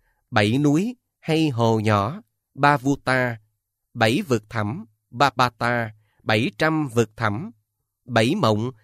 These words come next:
bảy trăm mộng. Có tám trăm bốn mươi vạn đại kiếp, trong thời gian ấy, kẻ ngu và người hiền sau khi lưu chuyển luân hồi sẽ trừ tận khổ đau. Không có lời nguyện,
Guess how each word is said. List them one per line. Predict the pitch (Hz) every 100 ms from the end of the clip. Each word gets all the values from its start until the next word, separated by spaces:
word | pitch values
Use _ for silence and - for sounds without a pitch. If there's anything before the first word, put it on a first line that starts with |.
| _
bảy | - 113 127 -
trăm | 180 160
mộng. | 107 101 117 - _ _ _ _ _ _ _ -
Có | 127 135 214
tám | - 139 208
trăm | - 143 135 127
bốn | 127 147 233
mươi | 185 175
vạn | 120 107 113
đại | 107 104 107
kiếp, | 165 202 _ _ _ -
trong | 175 175
thời | 120 113
gian | 110 135
ấy, | - 123 175 233 _ _ -
kẻ | 113 135
ngu | 175 170 165 156
và | 113 123
người | 117 117
hiền | 110 113 113 104 - _ _
sau | - 175
khi | 170 170 165
lưu | 165 175
chuyển | 160 113 107 180
luân | 170 165
hồi | 113 110 104 95 _ -
sẽ | - 113 147 -
trừ | 127 120 113 107
tận | 113 101 117
khổ | 120 117 107
đau. | 156 127 127 113 - _ _ _ _ _ _ _ _ _ _ _ _
Không | - 170 170
có | 202
lời | 185 117
nguyện, | 110 110 104 113